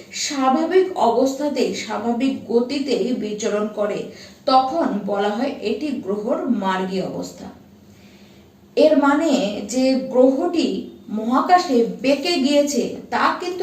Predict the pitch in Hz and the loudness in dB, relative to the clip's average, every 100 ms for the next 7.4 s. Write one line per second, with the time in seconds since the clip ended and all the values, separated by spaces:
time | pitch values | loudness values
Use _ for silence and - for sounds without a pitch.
0 | 320 294 320 311 320 320 311 269 - - | 0 0 -2 -2 -2 -4 -2 -2 -4 -8
1 | - - - 196 214 254 277 339 403 381 | -18 -20 -18 -6 2 4 4 4 2 4
2 | 269 247 247 277 285 330 269 226 208 202 | 2 4 2 0 -2 -2 -4 0 2 2
3 | 262 339 359 302 311 - 302 277 233 226 | 2 2 0 0 -2 -4 -2 0 0 -2
4 | 269 202 - - - - - 262 269 208 | -4 -4 -6 -14 -20 -12 0 0 2 2
5 | 208 285 294 254 277 277 294 294 - 277 | 2 0 -2 0 -2 0 -2 -2 -4 -4
6 | 285 247 208 302 320 - 254 302 277 294 | 0 0 0 -4 -6 -2 0 0 -2 -4
7 | - 311 320 | -4 -4 -4